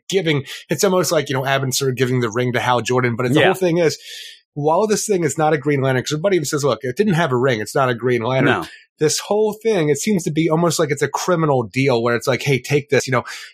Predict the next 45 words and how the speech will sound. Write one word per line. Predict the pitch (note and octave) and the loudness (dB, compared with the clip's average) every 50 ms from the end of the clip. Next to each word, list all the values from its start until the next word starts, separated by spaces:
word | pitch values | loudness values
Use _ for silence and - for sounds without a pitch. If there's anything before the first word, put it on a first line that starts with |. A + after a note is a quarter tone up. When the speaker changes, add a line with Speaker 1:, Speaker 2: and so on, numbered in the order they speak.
| - | -10
Speaker 1:
you | - C#3 B2+ C3 E3 G#3+ | -8 -6 -2 0 0 2
make | G#3+ G3+ G3+ G3+ F3+ F#3 | 2 2 2 0 0 -2
as | D#3+ A#2 B2+ | -4 -2 0
much | C3+ D#3 E3 - - | 0 0 0 0 -2
as | C#3 C3 | -4 -4
you | D#3+ D3 | -4 -4
can | - - - D3+ D3 | -4 -2 -2 0 0
with | D3 D3+ - | 0 0 0
it. | F3+ F3+ - | -2 -4 -4
You | C3 B2 B2 C3 - | -4 -6 -6 -4 -2
own | D3+ D#3+ E3+ F3 F3+ | 0 0 0 0 0
this | E3+ F3 - D#3 | 0 0 0 2
Speaker 2:
Yeah. | D3 B2+ D3+ | 2 2 2
Speaker 1:
world | D#3 D#3+ D#3 C#3 | 2 0 0 0
with | C3+ D#3 C#3 - | -2 -2 0 -2
it. | E3+ D#3+ - | -2 -2 -2
And | C3 B2 | -2 0
then | C3 B2+ | 0 0
when | C3 C#3 | 0 0
you | D#3 D#3 C#3+ - - | 0 -2 -4 -4 -4
th-, | D3+ F3 - | -4 -4 -4
are | C3 | -2
done | - E3+ F3+ F#3+ | -2 0 0 0
with | G#3 G#3 | 0 0
it, | A3 - _ - - | -2 -4 _ -8 -2
throw | C#3 D3+ D#3 E3+ | 0 0 2 2
it | F3 | 2
away | E3+ D3 D3+ D3+ C#3+ C3+ | 0 2 2 2 2 0
before, | A#2+ A2+ A2 - _ - A3+ A#3+ G#3 E3 C3+ B2+ B2 - - - _ _ - | 0 -2 -6 -8 _ -2 0 0 2 2 0 0 -2 -4 -8 -20 _ _ -2
and | D#3+ D3 C#3 | 0 2 2
before | C#3 - - - A#3 A#3+ A3 F3+ D3 C3 B2+ B2+ | 0 0 -2 -4 -2 0 2 2 0 0 -2 -2
we | C3+ C#3 | -2 0
never | C#3+ E3 E3 E3 D3+ | 0 2 2 0 0
get | D3+ F3 E3+ | 0 -2 -2
to | - F3 | -2 -2
it." | - | -2
'Cause | E3 D#3 | -2 -4
it | C#3+ | -2
seems | - C4 C#4 A#3 | -2 -2 0 0
like | A3+ G3 E3 | 0 -2 -2
if | D3+ C3+ G#3+ | -2 -4 -2
you | A3+ G#3+ | -2 -2
use | F#3+ G3 A3 G3+ E3 | 0 0 0 0 0
this | F3+ E3 - - | 0 -2 -2 0
thing | - F3 E3 D3 D3 C3 | 0 0 0 2 0 -2